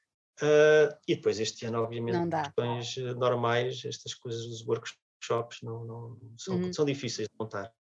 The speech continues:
Speaker 2: Olha, há bocadinho o Pedro já referiu por alto, eh, a-, algumas conversas que vocês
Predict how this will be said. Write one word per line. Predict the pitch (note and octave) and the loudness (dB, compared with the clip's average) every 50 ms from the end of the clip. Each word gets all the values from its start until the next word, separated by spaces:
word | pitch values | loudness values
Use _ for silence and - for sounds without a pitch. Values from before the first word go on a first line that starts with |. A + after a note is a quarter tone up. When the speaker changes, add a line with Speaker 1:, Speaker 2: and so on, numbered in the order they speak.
| _ _ _ _ - - B3+ G#3 - | _ _ _ _ -14 -12 -6 0 4
Speaker 2:
Olha, | A3+ A3+ A#3 | 4 4 4
há | A#3 | 4
bocadinho | - C4+ A#3+ B3 B3+ B3+ C4+ A#3+ | 4 2 4 4 4 4 4 2
o | G#3+ A3 G#3 G3 | 2 2 2 2
Pedro | - A#3+ A#3 G3+ A#3 G#3 | 4 4 4 4 4 2
já | G3 A#3 A3 | 4 2 2
referiu | G#3+ - - - A3 A3 A3+ A3+ G#3+ G3+ E3+ | 2 0 -6 -2 0 2 4 4 4 2 0
por | - G#3+ A3 A3 | 0 4 6 6
alto, | G#3 G3+ G3+ G3+ F#3+ - - G3 F3+ - - - - - - - | 8 8 6 4 4 0 -4 -6 -6 -6 -10 -20 -20 -10 0 2
eh, | F#3+ F#3+ F#3+ F#3 F#3+ F#3 F#3 F#3 F#3 F#3 - G#3 G#3 | 4 6 6 6 8 6 6 6 6 6 6 4 4
a-, | F#3+ - - | 2 4 2
algumas | G#3+ G3+ F#3+ A#3+ A#3 G#3+ - | 2 2 4 4 2 2 2
conversas | - A#3+ A3+ G3+ G#3 G#3+ G#3 - - G3 F3+ - | 4 2 4 6 6 4 4 4 -2 -4 -4 -4
que | - - | -4 0
vocês | G3 G3+ G3+ - - G3+ G3+ F#3+ - | 0 0 2 4 4 6 6 6 4